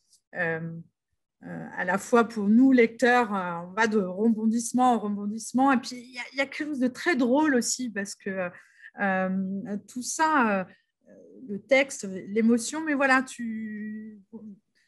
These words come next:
c'est, c'est vraiment, c'est vraiment, euh, c'est vraiment génial aussi. Toi, euh, c'est, je dirais, je parlerais pas de digression, mais un peu de digression dans le sens où, hop, j'interviens, moi, Michel Halberstadt, dans,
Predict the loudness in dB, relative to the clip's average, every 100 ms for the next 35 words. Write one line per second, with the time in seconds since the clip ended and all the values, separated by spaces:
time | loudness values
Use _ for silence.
0 | _ _ _ _ _ _ _ _ _ -16
1 | -8 -6 0 0 0 -2 -2 2 4 2
2 | 0 -2 0 2 4 4 2 0 -10 -12
3 | _ -4 -2 0 2 4 6 6 4 0
4 | -6 -6 0 2 2 -2 -8 _ -12 -12
5 | -10 -6 -2 -2 -4 -4 0 0 2 2
6 | 0 -2 -2 -2 -2 -2 2 2 0 -4
7 | -10 -8 -6 -6 -6 -8 -8 -10 -8 -4
8 | -4 -6 _ _ -2 0 2 0 0 2
9 | 2 2 0 0 -2 -2 0 2 2 -2
10 | -2 -4 -4 -6 -12 _ _ _ -4 2
11 | 4 4 4 4